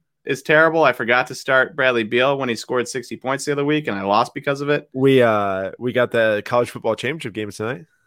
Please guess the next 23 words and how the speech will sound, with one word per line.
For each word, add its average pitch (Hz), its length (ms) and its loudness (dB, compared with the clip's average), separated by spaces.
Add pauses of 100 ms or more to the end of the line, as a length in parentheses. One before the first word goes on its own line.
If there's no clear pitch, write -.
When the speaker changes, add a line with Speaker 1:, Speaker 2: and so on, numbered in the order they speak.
(100)
Speaker 1:
Oh, 127 180 4
college 139 300 2
football 131 260 0
championship 139 640 0 (120)
game 151 220 0
tonight. 160 460 -2
I 107 140 0
saw, 104 1500 2 (240)
uh, 104 40 -4
Ohio 113 220 0
State 120 220 0
was 117 160 -2
plus 113 260 -4
eight 113 140 -6
point 107 180 -4
five. 131 280 -4 (1000)
So 95 380 -6 (680)
Speaker 2:
We'll 135 160 -2
see. 165 320 4
We'll 139 160 4
see. 180 280 2
I 120 120 4
mean, 120 340 -2